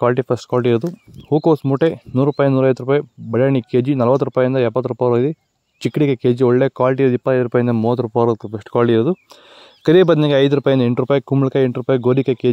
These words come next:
ಜಿ ಇಪ್ಪತ್ತರಿಂದ ಇಪ್ಪತ್ತೈದು ರೂಪಾಯಿ ಹೋಗುತ್ತೆ best quality ಇರೋದು. ಪಳ್ಳಕಾಯಿ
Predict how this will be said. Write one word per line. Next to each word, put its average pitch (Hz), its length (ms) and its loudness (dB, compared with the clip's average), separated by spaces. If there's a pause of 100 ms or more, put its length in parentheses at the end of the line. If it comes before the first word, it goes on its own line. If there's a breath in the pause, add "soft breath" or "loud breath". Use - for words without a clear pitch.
ಜಿ 175 80 -4 (720 soft breath)
ಇಪ್ಪತ್ತರಿಂದ 147 400 0 (120)
ಇಪ್ಪತ್ತೈದು 139 520 -2
ರೂಪಾಯಿ 131 180 -2
ಹೋಗುತ್ತೆ 123 260 -6
best - 180 -6
quality 123 260 2
ಇರೋದು. 147 180 0 (2500 soft breath)
ಪಳ್ಳಕಾಯಿ 139 360 2